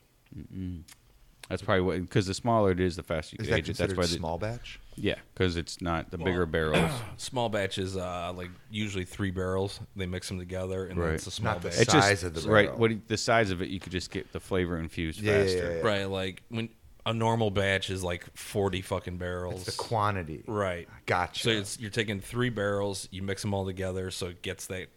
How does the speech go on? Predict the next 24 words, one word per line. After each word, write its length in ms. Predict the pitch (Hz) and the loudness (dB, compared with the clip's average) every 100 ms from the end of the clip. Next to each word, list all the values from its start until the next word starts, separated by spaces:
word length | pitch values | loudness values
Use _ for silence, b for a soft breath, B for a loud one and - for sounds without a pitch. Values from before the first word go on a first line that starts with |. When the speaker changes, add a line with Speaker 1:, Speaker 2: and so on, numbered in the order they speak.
| - | -10
Speaker 3:
constant 560 | 98 98 98 - 92 | -4 -4 -4 -8 -10
flavor 600 | - - 95 98 90 90 | -10 -6 -2 -2 -2 -6
for 240 | 87 - 98 - | -8 -8 -8 -6
every 240 | 95 92 | -6 -6
small 320 | 95 101 98 95 | -8 -4 -4 -4
batch. 340 | 98 101 98 | -2 -4 -4
You'll 120 | 101 | -4
have 180 | 113 131 | 0 0
some 100 | 104 | 0
Speaker 2:
Mm-hmm. 60 | 101 | -2
Speaker 3:
variations 720 | 104 101 95 98 98 107 101 | -2 -2 0 -2 -2 -4 -6
throughout, 540 | - 104 104 107 107 | -6 -4 -4 -6 -8
but 240 | 95 98 92 B B B B B B | -8 -8 -10 B B B B B B
ultimately 460 | 113 107 101 98 95 | 2 2 0 -2 -2
you're 120 | 92 | -2
gonna 180 | 92 90 87 - | -4 -4 -8 -4
nail 520 | 95 95 92 90 87 | 0 2 2 -2 -4
what 160 | 87 95 | -6 -8
you're 80 | 92 | -10
trying 240 | - 95 | -8 -8
to 60 | 87 | -8
go 200 | 92 95 | -8 -8
for. 260 | - 82 - - - | -8 -10 -12 -20 -14
Speaker 1:
Yeah. 120 | 73 | -12